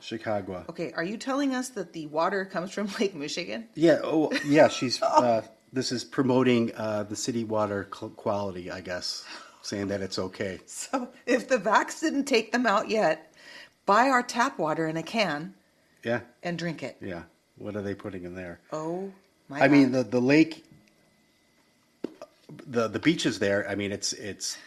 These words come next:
Speaker 1: filled with E. coli and reports of asbestos <laughs> in ways.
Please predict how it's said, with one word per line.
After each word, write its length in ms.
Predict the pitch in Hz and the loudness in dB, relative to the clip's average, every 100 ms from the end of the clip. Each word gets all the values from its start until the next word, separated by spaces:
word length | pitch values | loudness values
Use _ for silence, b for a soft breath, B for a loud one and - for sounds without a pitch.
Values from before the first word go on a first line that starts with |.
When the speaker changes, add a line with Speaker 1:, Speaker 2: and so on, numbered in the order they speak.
| B B | B B
Speaker 1:
filled 280 | - 127 113 | 0 0 2
with 220 | 113 - | -2 0
E. 100 | 135 | -4
coli 420 | 123 127 120 117 - - _ 120 | -2 2 4 4 0 -10 _ -8
and 340 | 107 104 - | -6 -6 -4
reports 420 | 110 107 131 127 117 | -6 0 0 2 0
of 80 | 101 | -4
asbestos 840 | 95 - 120 120 - 92 - - _ _ _ | -8 -2 0 0 -4 -8 -10 -12 _ _ _
<laughs> 680 | - - _ _ _ _ - | -16 -16 _ _ _ _ -2
in 120 | 127 | 2
ways. 440 | 135 151 120 - | 4 4 2 -2